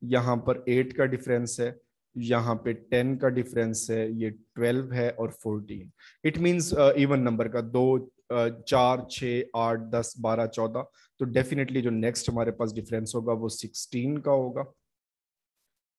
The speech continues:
सेवेंटी टू, और फिर उसके बाद एटीन का difference होगा और नाइंटी, और ये चलता जाएगा, आप इसको carry कर सकते हैं।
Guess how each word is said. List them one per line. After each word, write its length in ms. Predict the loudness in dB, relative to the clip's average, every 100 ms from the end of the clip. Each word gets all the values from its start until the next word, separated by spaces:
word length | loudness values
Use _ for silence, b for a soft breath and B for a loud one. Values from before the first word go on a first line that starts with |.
| _ _ _
सेवेंटी 520 | -10 0 2 2 -2 -6
टू, 440 | -2 -2 -2 -8 B B 0
और 120 | 2
फिर 180 | 2 -2
उसके 180 | 0
बाद 280 | 0 2 2
एटीन 420 | 0 -4 -2 -2 0
का 140 | 0
difference 500 | 0 -2 -2 -4 -2
होगा 340 | -4 -4 -6 -8 _ _ _ _ _ _ b b _
और 220 | 0 2 2
नाइंटी, 480 | 0 -2 -2 -2
और 120 | -2 0
ये 120 | -2
चलता 400 | 0 -2 0 0
जाएगा, 460 | 2 -2 -4 -10 -12 _ _ _ _ -6
आप 140 | -4 -4
इसको 240 | -6 -8
carry 300 | -4 -4 -4
कर 160 | -6 -12
सकते 440 | -14 -18 _ -20
हैं। 100 | -20